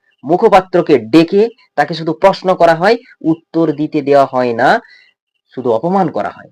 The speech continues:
কখনো এই ময়ূখ দেশবিরোধী কথা বলে, আবার কখনো সাম্প্রদায়িক সম্প্রীতি নষ্ট করতে উদ্যোগী হয়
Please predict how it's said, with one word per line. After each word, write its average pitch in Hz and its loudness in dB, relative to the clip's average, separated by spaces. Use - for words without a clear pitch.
কখনো 190 0
এই 180 2
ময়ূখ 156 2
দেশবিরোধী 143 -4
কথা 156 -2
বলে, 220 -4
আবার 185 0
কখনো 185 0
সাম্প্রদায়িক 135 0
সম্প্রীতি 151 -6
নষ্ট 131 -2
করতে 147 -2
উদ্যোগী 113 -2
হয় 151 2